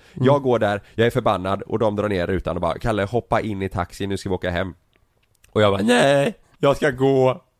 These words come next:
Speaker 1: Mm.
Speaker 2: Jag ska gå.
Speaker 1: <laughs>
Speaker 2: Jag var helt knäckt över det här, du vet.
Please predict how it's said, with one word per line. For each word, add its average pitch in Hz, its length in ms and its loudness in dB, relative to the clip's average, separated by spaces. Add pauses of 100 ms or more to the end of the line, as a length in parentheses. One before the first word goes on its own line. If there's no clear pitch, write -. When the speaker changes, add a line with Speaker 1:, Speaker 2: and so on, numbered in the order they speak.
(300)
Speaker 1:
Mm. 180 220 4
Speaker 2:
Jag 147 120 4
ska 156 120 2
gå. 180 160 4
Speaker 1:
<laughs> 175 580 4
Speaker 2:
Jag 120 60 4
var 127 60 2
helt - 160 0
knäckt 113 340 0
över 110 120 -2
det 107 60 0
här, 90 140 0
du 87 60 -2
vet. 147 120 0